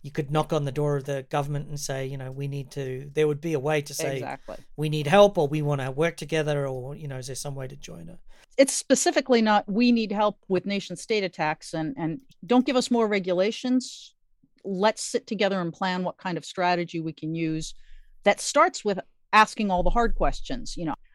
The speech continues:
Speaker 2: what do we call a nation state attack? What do we do in the case of ambiguous a-, attribution, which is usually the case?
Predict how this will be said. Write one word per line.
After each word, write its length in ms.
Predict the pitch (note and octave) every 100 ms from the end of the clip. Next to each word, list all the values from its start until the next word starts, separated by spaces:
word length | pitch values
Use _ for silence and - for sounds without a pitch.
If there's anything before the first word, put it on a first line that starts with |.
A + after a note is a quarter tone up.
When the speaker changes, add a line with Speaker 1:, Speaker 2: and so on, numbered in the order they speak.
| - -
Speaker 2:
what 160 | G#3 B3+
do 60 |
we 100 | A3+
call 320 | - D4 D4
a 40 | A#3+
nation 280 | G#3+ - F#3+
state 300 | - F#3 F3
attack? 340 | F3 E3 D#3+
What 160 | E3+ F#3
do 60 |
we 140 | F#3+ F3+
do 320 | D#3 G#3+ A3+
in 100 | G3
the 80 | F3
case 360 | - E3 -
of 100 | -
ambiguous 760 | E3 E3 F3 D#3+ D#3 - - - _ -
a-, 140 | F3+ - F#3
attribution, 600 | - F3+ G3+ C4+ - D#3+
which 200 | D3+ -
is 200 | D3 -
usually 440 | D#3+ E3 D3+ D3
the 80 | C#3+
case? 420 | - F#3 D3 -